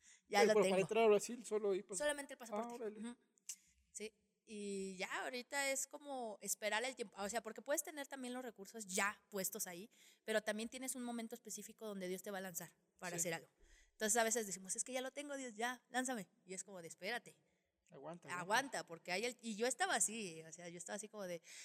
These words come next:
Speaker 1: "Ya, Dios, ya tengo el pasaporte, ya tengo esto, ¿y, y qué hago, no?". Me falta, o sea, todavía los recursos, ¿no? Para juntar para el, para el boleto.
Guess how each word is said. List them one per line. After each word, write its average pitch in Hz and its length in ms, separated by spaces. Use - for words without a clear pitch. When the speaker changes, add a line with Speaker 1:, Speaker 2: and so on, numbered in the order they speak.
Speaker 1:
"Ya, 240 200
Dios, 208 180
ya 220 120
tengo 269 200
el 269 60
pasaporte, 185 500
ya 196 120
tengo 247 260
esto, 214 200
¿y, 175 140
y 185 180
qué 233 120
hago, 214 260
no?". 180 220
Me 220 160
falta, 202 380
o 185 60
sea, 196 140
todavía 214 260
los 226 200
recursos, 180 380
¿no? 175 120
Para 175 140
juntar 165 300
para 180 180
el, 160 120
para 160 240
el 156 240
boleto. 165 360